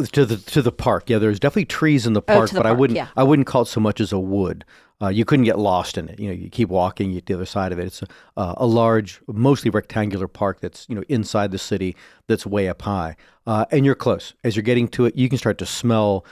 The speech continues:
Speaker 1: uh, the green and the lush of it.
Speaker 2: Right.
Speaker 1: Uh, even though a lot of these houses have, uh, like, trimmed little, like, you know, English yards. They're very small,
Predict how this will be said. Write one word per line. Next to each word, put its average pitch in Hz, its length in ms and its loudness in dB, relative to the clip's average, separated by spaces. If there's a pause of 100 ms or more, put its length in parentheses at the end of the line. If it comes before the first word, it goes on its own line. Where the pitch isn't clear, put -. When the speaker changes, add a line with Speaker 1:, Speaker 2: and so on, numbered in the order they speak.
(180)
Speaker 1:
uh, 104 120 0
the 101 120 -2
green 110 480 2
and 92 80 -2
the 90 80 -2
lush 98 380 -2
of 92 180 0
it. 85 200 -4 (220)
Speaker 2:
Right. 185 180 -2
Speaker 1:
Uh, 90 180 -2
even 139 220 2
though 113 220 2
a 123 60 0
lot 131 240 2
of 127 80 0
these 101 180 -2
houses 101 420 -2
have, 92 400 -4 (340)
uh, 101 120 0
like, 95 220 -6 (480)
trimmed 123 380 0
little, 110 320 0
like, 92 320 -8 (240)
you 123 80 -2
know, 98 160 -6 (560)
English 117 580 2 (120)
yards. 92 640 -2
They're 98 120 -4
very 113 240 2
small, 95 600 -2